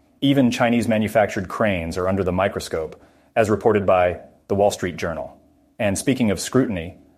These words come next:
the Shanghai Shipping Exchange, founded in nineteen ninety-six by Shanghai officials and China's Ministry of Transport, is also under watch. Changes proposed to ocean shipping reforms may require an auditor from the U S Department of Transportation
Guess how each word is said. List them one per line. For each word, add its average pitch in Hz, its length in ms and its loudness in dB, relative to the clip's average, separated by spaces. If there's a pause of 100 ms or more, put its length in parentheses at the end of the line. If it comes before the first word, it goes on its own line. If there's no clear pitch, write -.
(100)
the 101 80 -6
Shanghai 107 460 0
Shipping - 320 -2
Exchange, 85 680 -8 (320)
founded 104 340 0
in 92 120 -2
nineteen 95 320 -2
ninety-six 87 520 -4
by - 140 -4
Shanghai 92 440 -4
officials 85 520 -4
and 82 140 -8
China's 87 340 -4
Ministry 90 380 -6
of 78 80 -12
Transport, 87 580 -6 (480)
is 107 140 -2
also 113 360 2
under 82 160 -4
watch. 76 500 -6 (760)
Changes 117 340 0
proposed 107 520 0
to - 80 0
ocean 104 280 -2
shipping 98 320 -4
reforms 90 580 -4
may 98 140 -2
require 95 440 2
an 87 100 -2
auditor 85 480 0
from 90 180 -6
the 85 80 -4
U 95 220 2
S 90 100 0
Department 87 380 -2
of 82 80 -8
Transportation 92 840 -6